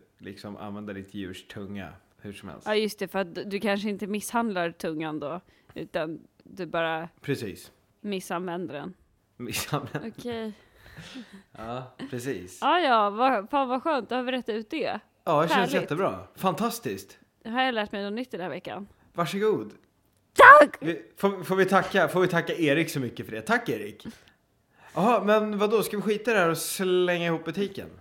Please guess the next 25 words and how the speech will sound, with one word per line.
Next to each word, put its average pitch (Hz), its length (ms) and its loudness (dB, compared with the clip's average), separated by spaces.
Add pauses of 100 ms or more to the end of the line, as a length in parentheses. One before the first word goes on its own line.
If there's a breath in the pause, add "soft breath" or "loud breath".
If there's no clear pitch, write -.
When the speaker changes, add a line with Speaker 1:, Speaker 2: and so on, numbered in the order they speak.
(240)
Speaker 1:
Smacka 175 580 -6 (120)
Speaker 2:
Vi 233 120 -10
slänger 277 280 0
Speaker 1:
ihop, 269 140 2
Speaker 2:
ihop 269 340 2
butiken. 220 920 4 (380 soft breath)
Speaker 1:
smacka 175 640 -6
ihop 156 140 -4
smörgåsen. 151 500 -4 (380)
Speaker 2:
Vad 233 260 0
ska 247 180 0
du 254 60 4
göra 233 360 4
i, 220 340 4 (340)
eh, 208 60 0
ska - 160 -2
du 240 60 4
äta 247 200 2
upp 240 160 2
hela 202 200 2
ditt 175 180 -4
karantäns, 175 960 -2
eh, 151 400 -2 (400)
skafferi 175 380 -4
nu? - 200 -8